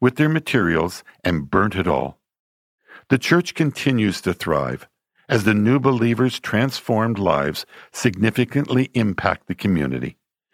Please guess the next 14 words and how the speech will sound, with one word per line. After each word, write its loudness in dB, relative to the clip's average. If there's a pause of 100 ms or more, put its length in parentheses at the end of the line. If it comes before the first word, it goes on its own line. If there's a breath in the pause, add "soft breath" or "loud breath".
(260 loud breath)
Those 2
who 0
formerly 0
practiced -2
Santeria 0 (400 soft breath)
are 2
now 0
entirely -2
changed -8 (340 soft breath)
and 2
live 2 (120)
only 0
for -2
Jesus. -8